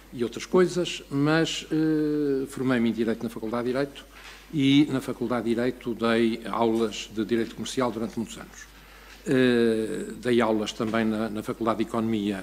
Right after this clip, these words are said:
no, no icef, ao mesmo tempo, eh, coisa que me fez ter uma leitura do direito comercial, eh, diferente daquela que é comum, eh, e depois, eh, exerci as funções de, eh, advogado.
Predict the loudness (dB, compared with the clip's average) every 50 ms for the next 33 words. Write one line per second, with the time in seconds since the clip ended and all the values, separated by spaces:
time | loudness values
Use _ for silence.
0 | -8 -10 -8 -8 -8 -8 -8 -8 -6 -4 -4 -4 -2 -2 -2 -2 -4 -8 -16 -14
1 | -12 -10 -10 -8 -8 -8 -8 -8 -6 -2 0 0 0 0 -4 -10 -18 -20 -20 -20
2 | -20 -20 -20 -20 -18 -18 -12 -4 0 2 2 2 2 2 0 0 0 0 -2 -4
3 | -4 -6 -2 -2 -2 -2 -2 0 2 4 4 4 4 2 2 2 0 0 0 0
4 | 2 2 2 0 -2 -2 -2 -2 -2 -2 -4 -6 -8 -8 -8 -4 -2 0 0 0
5 | 0 -2 -4 -6 -8 -10 -10 -10 -10 -12 -12 -12 -14 -14 -14 -14 -12 -14 -10 -8
6 | -8 -6 -2 0 2 2 2 2 -2 -4 -8 -12 -12 -12 -12 -14 -12 -10 -8 -8
7 | -8 -6 -6 -6 -4 -2 0 2 2 2 0 -2 -8 -16 -20 -20 -20 -20 -20 -20
8 | -20 -12 -4 2 4 6 8 8 6 6 6 6 6 6 4 4 6 8 8 8
9 | 8 6 2 -2 0 2 4 4 4 2 2 2 2 0 -2 -4 0 4 4 6
10 | 6 4 2 0 -4 -8 -4 -2 -2 -2 -2 0 2 2 4 4 2 2 -2 -4
11 | -2 2 4 6 6 6 4 4 4 4 6 6 4 4 2 0 -2 -4 -4 -4
12 | -4 -4 -4 -6